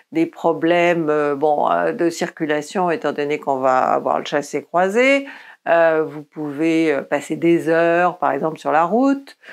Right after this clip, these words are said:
euh, tout comme vous pouvez, euh, vous sentir, euh, freiné sur le plan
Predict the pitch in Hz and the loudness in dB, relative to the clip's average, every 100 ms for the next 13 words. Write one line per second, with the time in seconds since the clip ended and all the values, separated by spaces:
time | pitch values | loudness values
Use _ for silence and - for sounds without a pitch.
0 | - - - 165 165 156 160 - 226 214 | -20 -8 0 4 4 4 0 -4 -4 0
1 | 214 190 170 180 - 175 156 151 202 233 | 2 2 -2 -6 -4 -4 -2 2 4 4
2 | 240 240 - - - 151 160 160 143 160 | 4 0 -6 -20 -4 2 4 4 0 -4
3 | 175 - 156 - - 196 202 202 196 165 | -4 -2 -2 -4 -8 -2 0 2 4 4
4 | 160 - 175 165 165 185 202 208 208 180 | 2 0 0 2 2 2 4 2 0 -2
5 | 156 156 156 190 190 | 0 0 0 0 0